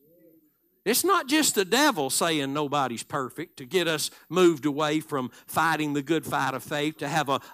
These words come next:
moment-by-moment life in the Spirit. It's our lusting flesh.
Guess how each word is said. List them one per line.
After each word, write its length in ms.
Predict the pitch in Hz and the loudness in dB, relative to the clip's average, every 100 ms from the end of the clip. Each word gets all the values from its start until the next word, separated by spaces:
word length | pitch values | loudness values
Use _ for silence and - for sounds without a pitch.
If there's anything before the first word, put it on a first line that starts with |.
| - | -14
moment-by-moment 1300 | 151 170 196 180 156 - 156 139 156 175 165 139 - | -6 2 4 4 0 -2 0 0 2 0 2 -2 -4
life 560 | 147 170 175 156 147 - - _ - | 0 2 4 2 0 -4 -20 _ 2
in 180 | 214 180 | 2 2
the 80 | |
Spirit. 560 | 151 - - 262 147 110 _ _ _ _ _ _ _ _ - | 2 2 4 4 2 -4 _ _ _ _ _ _ _ _ -8
It's 220 | 156 - | -4 -2
our 180 | 139 131 | -2 -2
lusting 540 | 147 165 - 151 135 | -2 0 -2 -4 -8
flesh. 640 | - 220 220 - - - | -8 -10 -12 -16 -20 -20